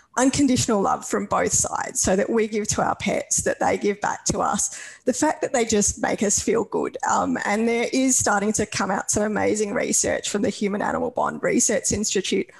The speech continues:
on what's actually behind that, but I think it's something that we've all instinctively known for so long.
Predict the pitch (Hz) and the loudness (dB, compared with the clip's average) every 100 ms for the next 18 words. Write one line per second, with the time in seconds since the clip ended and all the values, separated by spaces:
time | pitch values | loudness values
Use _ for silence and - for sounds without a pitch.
0 | - - - 202 190 - - - 208 190 | -14 -4 0 0 0 0 -2 0 0 0
1 | 208 196 214 226 269 - 220 - - 214 | 0 -2 0 0 0 0 0 0 0 0
2 | 233 - - - 190 - 202 196 202 - | 0 -2 -2 -2 -2 0 0 0 0 0
3 | 226 - - - 220 185 180 - - 117 | 0 -2 -4 -6 -4 -2 0 0 -2 -4
4 | 220 - - 202 - 170 - - - - | -6 -6 -2 0 2 0 0 0 -2 -4